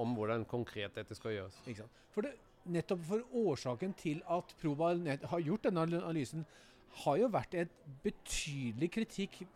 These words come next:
Speaker 2: eh, fra leger, dere i, i Onkologisk forening, Legeforeningen, undergrupper innenfor Onkologisk fore-, forening, eh, Pasientforening, ikke minst, og politikere i Stortinget.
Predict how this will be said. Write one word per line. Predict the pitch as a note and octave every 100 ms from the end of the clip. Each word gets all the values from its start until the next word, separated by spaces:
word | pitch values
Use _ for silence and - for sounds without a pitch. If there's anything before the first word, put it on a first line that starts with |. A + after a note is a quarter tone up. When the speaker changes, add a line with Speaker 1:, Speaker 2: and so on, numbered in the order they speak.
| - -
Speaker 2:
eh, | D3+ D3 C#3+ D3 B2+ -
fra | C3 A2+ A#2+ C#3 B2+ - - - D3
leger, | F3 D#3 D#3 F3 E3+ F3+ F3+ F3+ D#3+
dere | D#3 D#3+ C3+
i, | D3+ D3 E3 D3+
i | D3+
Onkologisk | C3 E3 D3+ C3 C#3 -
forening, | D#3 C3+ C3+ D#3 D#3
Legeforeningen, | D#3+ A#2 A#2+ C3 C3 C#3 E3 E3 D#3 - - - - - G#3
undergrupper | E3+ C3+ C3+ C#3+ - D#3+
innenfor | D3+ B2+ D3
Onkologisk | C#3 D#3 C#3+ C#3+ -
fore-, | D#3 D#3 D3+ D3+ D3
forening, | A#2+ D3 D3 E3 E3+ F#3 -
eh, | D3+ D3+ D3+ D3+ D3+ D3 D3+
Pasientforening, | D#3+ E3+ A#2+ C3 B2 C#3+ F#3 -
ikke | E3 - D3+
minst, | A3 A#3+
og | E3+ D#3
politikere | G3+ C3 A#2 B2+ D3
i |
Stortinget. | E3 D#3+ B2 G#2+ C3